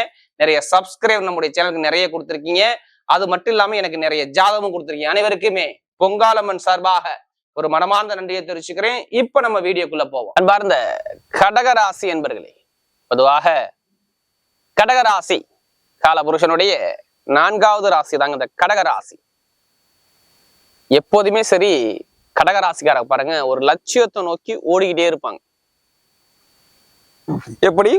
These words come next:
ஒரு லட்சியத்தை நோக்கி ஓடிக்கிட்டே இருக்கக்கூடிய ஒரே ராசினா கடகராசி தான். கடமை, கண்ணியம், கட்டுப்பாடு, நல்ல ஒழுக்கமான குணம், நல்ல ஒரு திறமையான குணம், நல்ல டேலண்டான குணம், யாருக்கிட்ட எப்படி பேசணும்,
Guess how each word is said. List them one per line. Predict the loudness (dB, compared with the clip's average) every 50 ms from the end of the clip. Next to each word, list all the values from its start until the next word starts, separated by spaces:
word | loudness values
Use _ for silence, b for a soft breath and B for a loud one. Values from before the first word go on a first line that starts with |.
| 2 2
ஒரு | 2 2 2
லட்சியத்தை | 0 0 -2 -4 -2 -2 -2 0 -2 -4 -4
நோக்கி | -4 -6 -6 -8 -10 -8 -2 0 2
ஓடிக்கிட்டே | 2 2 0 -2 -4 0 0 0
இருக்கக்கூடிய | 2 0 -4 -4 -4 -4 -4 -2 -2
ஒரே | 0 0 2 2
ராசினா | 2 0 -2 -6 -10 -10 -10 -4 _ -2
கடகராசி | -2 0 0 0 -2 -2 -4 _ -20 -20
தான். | -20 _ _ _ _ _ _ _ _ _ _ _ _ _ _ _ _ _ _ _ _ _ _ _ _ _ _ _ _ 0
கடமை, | 2 2 2 0 0 0 -2 2 2
கண்ணியம், | 2 2 2 0 0 -2 -2 -2 0 -2
கட்டுப்பாடு, | -2 0 0 -2 0 2 0 0 0 0 -2 -6 -4
நல்ல | -2 -2 -2 -2 -2
ஒழுக்கமான | -2 -4 -4 -4 -4 -4 -2 0 -2 -2 -2 -4 -6
குணம், | -6 -6 -6 -4
நல்ல | -4 -4 0 0 0 0
ஒரு | -2 -6 -2
திறமையான | _ 0 0 0 -2 -4 -4 -6 -6 -6 -6
குணம், | -6 -4 -2
நல்ல | 0 0 -2 -2 _ -2
டேலண்டான | -2 -2 -2 -2 -4 -4 -6 -6 -8
குணம், | -10 -10 -10 -8 -2
யாருக்கிட்ட | 0 0 0 0 -2 -6 -8 -8
எப்படி | -8 -8 -10 -6 -4 -4
பேசணும், | -6 -4 -6 -6 -4 0